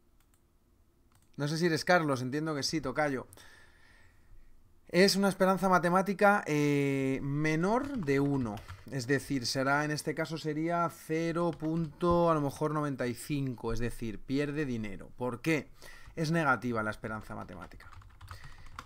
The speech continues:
¿Por qué? Porque si cuando gano, gano veinte y cuando pierdo, pierdo veinte y gano la mitad, y gano la mitad de los trades, es como tirar cara o cruz. Al final estás plano. Y a esto tengo que restarle la horquilla y la comisión de, del mercado, ¿no?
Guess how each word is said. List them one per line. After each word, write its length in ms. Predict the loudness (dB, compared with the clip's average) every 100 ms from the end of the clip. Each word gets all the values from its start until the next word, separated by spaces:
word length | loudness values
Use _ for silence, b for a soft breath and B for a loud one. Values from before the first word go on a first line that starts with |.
| 0
¿Por 320 | 4 4 2
qué? 220 | 2 2
Porque 340 | 2 -4 -2
si 160 | -2 -2
cuando 320 | -2 -2 -2
gano, 340 | 2 2 2 -2
gano 180 | -2
veinte 320 | -2 -2 -4 -6
y 20 |
cuando 320 | -6 -6 -4
pierdo, 320 | -4 -2 -2
pierdo 240 | -4 -4 -2
veinte 340 | -2 -4 -4
y 60 | -2
gano 220 | -2 0
la 100 | 0
mitad, 400 | -2 -2 -2 0
y 180 | -4 -4
gano 280 | -2 -2
la 100 | -2
mitad 300 | -2 -2 -2
de 40 | -2
los 200 | -4 -4
trades, 360 | -2 0 -2 -4
es 120 | -6
como 220 | -4 -4
tirar 260 | 0 0 0
cara 220 | 0 0
o 60 |
cruz. 360 | -4 -10 -10 -14 -4
Al 160 | -4
final 260 | -2 -2 -2
estás 300 | -2 -4 -4
plano. 460 | -2 -2 -2 -4 -12 B B B 0
Y 80 |
a 80 | 0
esto 200 | 0 0
tengo 220 | -2 -2
que 80 | -2
restarle 680 | -2 -4 0 0 0 -6 -8
la 220 | -8 -8
horquilla 640 | -10 -8 -6 -2 2 2 0 -16 -18 -18 -18 -20 -20 -20 -20 -20 -20 -20 -16
y 120 | -8 -2
la 160 | -2
comisión 540 | -4 -8 -8 -8 -8 -8
de, 300 | -10 -12 -14
del 200 | -12 -10
mercado, 500 | -10 -6 -2 0 -2
¿no? 120 | -6